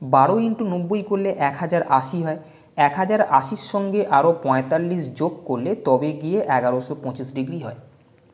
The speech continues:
বোঝা গেছে? এবার দেখো আমি কি বলেছিলাম, যদি নব্বই ডিগ্রির সঙ্গে জোড় সংখ্যা গুণ করা হয়, যেমন দুই, চার,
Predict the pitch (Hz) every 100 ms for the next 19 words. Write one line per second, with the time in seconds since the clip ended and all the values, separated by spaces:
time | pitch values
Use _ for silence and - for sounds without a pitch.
0 | _ _ 143 147 175 170 175 - - -
1 | - - - _ _ _ - _ _ -
2 | 190 262 233 127 120 220 294 - - -
3 | - 151 170 254 254 180 127 113 135 151
4 | 269 - - - - - 135 170 220 185
5 | 127 - - - - _ _ 147 135 165
6 | 170 233 254 247 226 240 - 180 131 117
7 | 165 220 131 117 175 220 - 226 226 214
8 | 214 139 139 139 127 120 120 143 147 135
9 | 139 139 147